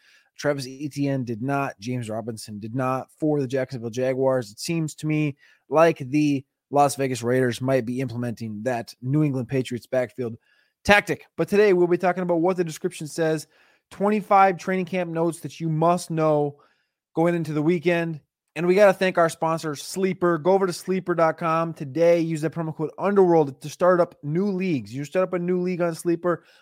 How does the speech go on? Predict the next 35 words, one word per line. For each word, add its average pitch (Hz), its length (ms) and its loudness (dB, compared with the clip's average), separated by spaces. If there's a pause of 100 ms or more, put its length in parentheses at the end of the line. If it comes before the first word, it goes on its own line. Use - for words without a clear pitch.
(120)
I've 202 180 2
been 214 120 0
drafting 180 420 0
more 170 220 0
and 175 80 -2
more 170 140 2
on 151 140 0
Sleeper. 143 480 -2 (220)
The 147 100 -6
Podfathers 185 580 4
talked 165 280 2
about 160 220 4
it. 160 120 2
We 147 140 -2
moved 160 260 -2
a 147 60 2
lot 151 360 2
of 165 140 -2
leagues 170 300 0
from 139 140 -6
my 151 140 0
fantasy 170 360 -4
league 170 260 -2 (280)
to 160 120 -4
Sleeper. 143 480 -2
We're 131 160 -6
starting 170 300 -4
to 165 120 -8
move 160 240 -2
everything 175 520 0 (240)
to 175 120 -4
Sleeper - 260 -8
because 143 340 -2
Sleeper 185 340 0
is 175 380 2